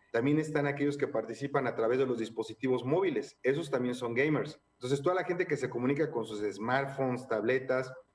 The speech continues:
representan, de hecho, el mayor segmento de esta industria. Y está seguido por aquellos que juegan con las consolas, con el Xbox, con el PlayStation.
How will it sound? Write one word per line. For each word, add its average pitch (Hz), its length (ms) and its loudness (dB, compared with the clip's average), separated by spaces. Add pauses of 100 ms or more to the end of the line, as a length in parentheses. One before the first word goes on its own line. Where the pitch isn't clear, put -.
(120)
representan, 143 1120 0
de 135 80 4
hecho, 147 240 2
el 139 60 6
mayor 135 300 2
segmento 131 460 2
de 127 80 4
esta 123 200 -2
industria. 139 500 0 (200)
Y 110 100 -4
está - 260 0
seguido 151 640 2
por 123 120 2
aquellos 147 320 0
que 139 100 -4
juegan 139 300 2
con 135 140 2
las 113 160 -2
consolas, 131 500 0
con 104 180 -6
el 104 140 -4
Xbox, 127 440 0
con 113 160 -2
el 107 80 -4
PlayStation. 131 680 0